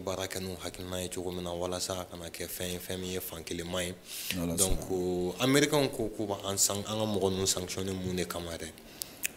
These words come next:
Speaker 2: Voilà, ee, Mala, n'i y'a jateminɛ,
Speaker 1: Unhun.
Speaker 2: Américains ka sanction in,
Speaker 1: Unhun.
Speaker 2: a bɛ taa cadre dɔ de kɔnɔna na, quoi.
Speaker 1: I n'a fɔ cadre jumɛn?
Speaker 2: C'est à dire que cadre in tɛ dɔ wɛrɛ ye.
Speaker 1: Unhun.
Speaker 2: U bɛ fɛ ka don kɛrɛnin de fɛ, quoi.
Speaker 1: Kɛlɛ.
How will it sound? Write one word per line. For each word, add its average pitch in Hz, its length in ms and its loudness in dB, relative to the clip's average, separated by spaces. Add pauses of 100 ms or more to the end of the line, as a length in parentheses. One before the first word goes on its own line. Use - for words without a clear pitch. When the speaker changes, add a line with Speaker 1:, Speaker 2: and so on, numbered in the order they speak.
(300)
Speaker 2:
Voilà, 113 320 12
ee, 107 440 8
Mala, 120 260 10
n'i 117 80 10
y'a 131 160 12
jateminɛ, 95 520 8 (340)
Speaker 1:
Unhun. 92 100 -6 (600)
Speaker 2:
Américains 117 380 12
ka 95 360 4
sanction 98 460 10
in, 80 220 4 (400)
Speaker 1:
Unhun. 87 280 -8 (180)
Speaker 2:
a 82 80 -2
bɛ 90 100 2
taa 95 140 6
cadre 110 360 6
dɔ 98 140 4
de 85 80 0
kɔnɔna 85 420 -2
na, 76 120 -2
quoi. - 160 -8 (200)
Speaker 1:
I - 60 8
n'a 98 140 8
fɔ 101 180 4
cadre 90 320 -2
jumɛn? 82 320 -4
Speaker 2:
C'est - 160 0
à 82 40 -2
dire 90 100 2
que 95 160 4
cadre 110 240 6
in 101 80 6
tɛ 98 120 2
dɔ 92 120 2
wɛrɛ 92 240 4
ye. 92 180 2 (300)
Speaker 1:
Unhun. 92 300 -4 (600)
Speaker 2:
U 90 60 2
bɛ 117 140 8
fɛ - 100 8
ka 104 120 8
don 101 140 4
kɛrɛnin 98 400 6
de 98 120 8
fɛ, 87 240 4
quoi. 76 180 -2 (340)
Speaker 1:
Kɛlɛ. 90 360 2